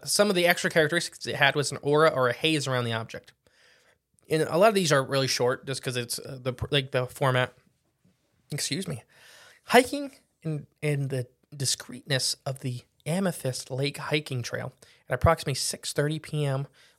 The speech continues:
looked up in the clear blue sky with no clouds. Witnessed in, in either a square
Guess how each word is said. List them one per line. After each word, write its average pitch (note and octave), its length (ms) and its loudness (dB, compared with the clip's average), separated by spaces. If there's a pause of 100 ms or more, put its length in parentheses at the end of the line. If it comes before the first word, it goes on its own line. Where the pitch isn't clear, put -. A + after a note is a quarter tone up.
looked D3 280 0
up E3+ 160 2
in B2+ 80 -4
the A#2 80 -2
clear C#3+ 240 0
blue D#3 200 -2
sky B2+ 340 -2
with A#2+ 160 -6
no A#2+ 120 -6
clouds. C#3 500 -8 (480)
Witnessed A3 380 -2
in, C3+ 220 -2 (160)
in C#3+ 80 0
either E3+ 440 2
a C3 120 -2
square F3+ 880 0